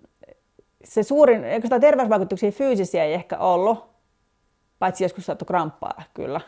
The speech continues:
kun oli varmaan nestetasapaino mennyt, mutta, mutta et ei oltu vielä siinä, mut henkisethän oli kaikista pahimpia, et se ilottomuus, masennus, et, et se ni-, semmonen niin kun, et kaikki oli oikeastaan tasapainossa, mikään ei tuntunut missään.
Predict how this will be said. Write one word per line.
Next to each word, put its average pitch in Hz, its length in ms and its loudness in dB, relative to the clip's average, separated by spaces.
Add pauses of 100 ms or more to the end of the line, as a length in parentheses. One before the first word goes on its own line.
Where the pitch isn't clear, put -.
(120)
kun - 100 -12
oli - 100 -12
varmaan 160 280 -6
nestetasapaino 170 640 -14
mennyt, 151 280 -12
mutta, 156 220 -12 (1400)
mutta 180 200 -6
et 175 100 -4
ei 190 140 2
oltu 175 200 0
vielä 170 200 -2
siinä, 185 280 0
mut 165 200 -10
henkisethän 208 540 -4
oli 120 100 -10
kaikista - 280 -8
pahimpia, 160 560 -4
et - 140 -10
se - 120 -4
ilottomuus, 175 840 -2
masennus, 156 760 -8 (680)
et, - 280 -8
et 139 160 -8
se 180 80 -8
ni-, 170 240 -8 (120)
semmonen 190 420 -4
niin 170 180 -6
kun, 170 220 -6 (2500)
et 202 100 -8
kaikki 254 300 0
oli 190 100 4
oikeastaan 214 240 0
tasapainossa, 190 400 -2
mikään 208 200 -2
ei 180 80 -2
tuntunut 175 340 -4
missään. 170 540 -8